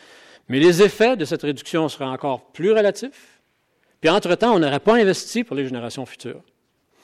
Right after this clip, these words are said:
Donc, il est beaucoup plus important d'investir tous les argents, toutes les sommes d'argent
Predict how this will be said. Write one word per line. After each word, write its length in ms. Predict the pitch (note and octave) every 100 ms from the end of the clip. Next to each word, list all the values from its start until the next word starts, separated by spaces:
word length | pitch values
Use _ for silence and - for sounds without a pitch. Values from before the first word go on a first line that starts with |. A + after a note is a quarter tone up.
| - - -
Donc, 400 | D3+ A#3 D4 - _ _ _ _ _ _ _ _
il 180 | - D#3+
est 100 | E3
beaucoup 340 | C3+ D3+ D4+ B3
plus 200 | C4+ G#3+
important 500 | G3+ G3+ - G3 D#3+
d'investir 640 | D3+ C#3+ C#3 - D#3+ C#3+ - _ _ -
tous 180 | C#4 D4
les 200 | A#3+ F#3
argents, 440 | F3 E3+ F#3 E3
toutes 180 | - -
les 120 | D3+
sommes 300 | - A#3 B3
d'argent 460 | G3 E3 D#3+ F3